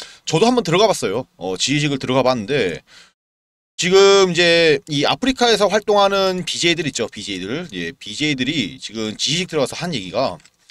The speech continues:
화질은, 어, 화질은 진짜 따라올 수, 저도 느꼈어요. 지지직이 화질은 어마어마한데 문제는 아프리카랑 좀 비교하다 보니까 뭐냐, 화질 면에서는 우수하지만은 개선사항이 너무 많다.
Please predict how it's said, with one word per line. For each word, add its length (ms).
화질은, 640
어, 160
화질은 680
진짜 380
따라올 420
수, 160
저도 460
느꼈어요. 500
지지직이 480
화질은 580
어마어마한데 880
문제는 540
아프리카랑 680
좀 120
비교하다 440
보니까 560
뭐냐, 320
화질 340
면에서는 400
우수하지만은 1040
개선사항이 1200
너무 220
많다. 720